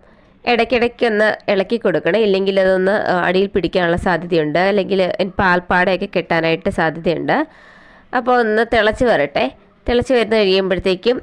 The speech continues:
അതിലേക്ക് ഒരു ടേബിൾ സ്പൂൺ വിനാഗിരിയാണ് ചേർത്ത് കൊടുക്കുന്നത്. വിനാഗിരി ചേർത്ത്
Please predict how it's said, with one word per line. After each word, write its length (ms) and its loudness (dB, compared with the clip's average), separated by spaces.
അതിലേക്ക് 520 0
ഒരു 240 2
ടേബിൾ 340 0
സ്പൂൺ 340 -2
വിനാഗിരിയാണ് 680 2
ചേർത്ത് 300 0
കൊടുക്കുന്നത്. 540 0
വിനാഗിരി 400 2
ചേർത്ത് 380 2